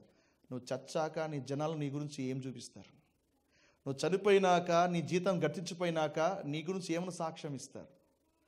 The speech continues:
తబిత చనిపోయినాక ఆమె బట్టలు చూపిస్తా ఉన్నారు. "సార్,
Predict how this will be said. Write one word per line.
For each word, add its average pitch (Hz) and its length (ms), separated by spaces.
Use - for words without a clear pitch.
తబిత 165 240
చనిపోయినాక 175 580
ఆమె 170 240
బట్టలు 139 320
చూపిస్తా 170 420
ఉన్నారు. 135 220
"సార్, 233 260